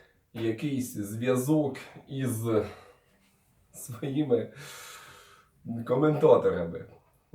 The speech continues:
Шановні глядачі, так як я не можу їм відповідати, е, писанням, мене просто роз-, розрива, то я, мені простіше з вами просто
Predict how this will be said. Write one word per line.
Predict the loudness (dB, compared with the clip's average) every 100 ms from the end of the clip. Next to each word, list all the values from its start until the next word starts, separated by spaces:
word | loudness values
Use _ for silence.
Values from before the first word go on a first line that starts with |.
| -6 -4 -6 -14 -20 _ _
Шановні | -6 -2 0 2 0
глядачі, | 0 0 0 -2 2
так | 2 4
як | 2
я | 4 4
не | 6
можу | 4 4 2
їм | 2
відповідати, | 0 -2 -2 -2 0 4 4 2 -2 -4 -6 -10 -20 -20 _ _ _
е, | 4 4 4 0 -4 -10 -18 _ _ _ -2
писанням, | 0 4 4 4 2 0 -4 -8
мене | -4 -2 0
просто | 0 -2 -4 -4 -2
роз-, | 0 0 4
розрива, | 4 4 2 2 0 -2 -4 -12 _ -20 -20 _ -12 -4
то | -2
я, | 2 2
мені | 2 2 0 -2 -8 _
простіше | 0 2 2 -2 -6 -2 0 0
з | 2
вами | 2 4 2
просто | -2 -10 -6 -4 0 2 2 -2